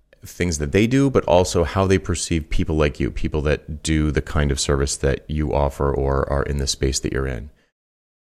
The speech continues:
You might, uh, uncover the considerations that they make when they're thinking about alternatives to what it is that you do. Uh, you might discover nuances in their world between things that you thought were essentially the same thing,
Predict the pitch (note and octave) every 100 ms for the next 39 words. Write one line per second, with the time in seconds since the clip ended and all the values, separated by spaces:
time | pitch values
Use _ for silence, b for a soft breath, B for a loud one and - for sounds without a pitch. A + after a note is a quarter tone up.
0 | _ _ _ - G2 G#2 - - _ E2
1 | - - - G2 - E2+ F2 E2+ - F2+
2 | F#2 G2+ B2 - D2+ C#2+ - D#2 D2+ C2
3 | D#2 F2+ F2 E2 D#2 - F2+ E2 D#2+ D2+
4 | G2 E2 E2 D#2 - E2 - C3 B2+ E2
5 | C#2 - - D2 C#2+ - - D2 C2+ C2
6 | - C2 A#1+ G1+ - _ _ _ _ _
7 | _ _ _ - C2+ F#2+ A#2 C#3+ A2+ -
8 | G2+ F2 F#2 C#3+ C#3+ D#2 D2 - D2 D#2+
9 | - - F2 D#2+ G2 A#2 E2+ C#2+ D2+ -
10 | - E2 D2+ E2+ E2+ D#2 G#2 A2 G#2+ F#2
11 | E2 D#2 - D#3 - G2+ D#2+ - E2+ D2
12 | - F2 A#1+ C2